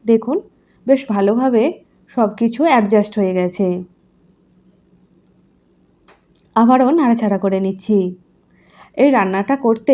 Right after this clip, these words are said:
খুব একটা বেশি সময় লাগে না, ভীষণই সহজ একটি রেসিপি। সবশেষে দিয়ে দিচ্ছি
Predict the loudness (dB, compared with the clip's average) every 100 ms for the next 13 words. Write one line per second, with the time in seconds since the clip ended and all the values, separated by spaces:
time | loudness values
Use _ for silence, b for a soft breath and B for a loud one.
0 | 2 0 0 0 2 0 0 -2 -4 -2
1 | 0 2 2 0 0 -2 -2 -2 -2 0
2 | 0 2 2 2 0 0 -2 0 0 0
3 | -4 b b b _ -2 0 0 0 2
4 | 4 4 2 0 0